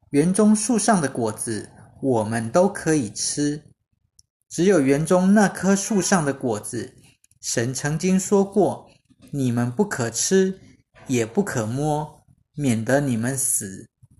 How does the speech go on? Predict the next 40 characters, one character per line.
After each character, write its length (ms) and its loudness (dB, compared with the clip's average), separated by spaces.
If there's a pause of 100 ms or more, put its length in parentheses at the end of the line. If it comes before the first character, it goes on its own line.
(880)
神 280 -2
对 200 2
女 260 0
人 180 -6
说： 600 0 (440)
“你 160 -2
们 220 -2
绝 260 -4
不 200 -6
会 200 2
死， 280 -2 (960)
因 200 0
为 280 4 (140)
神 380 -4
知 160 -6
道 220 4
你 80 -2
们 180 -4
吃 360 0
那 160 4
果 280 -8
子 200 -6
的 100 -8
时 180 -6
候， 340 2 (500)
你 120 -2
们 140 0
的 100 4
眼 300 -2
睛 320 -4
就 240 2
开 360 0
了， 260 -4 (760)
你 140 0
们 160 -2
会 220 2
像 240 0
神 380 -2
一 160 -8
样。” 320 -2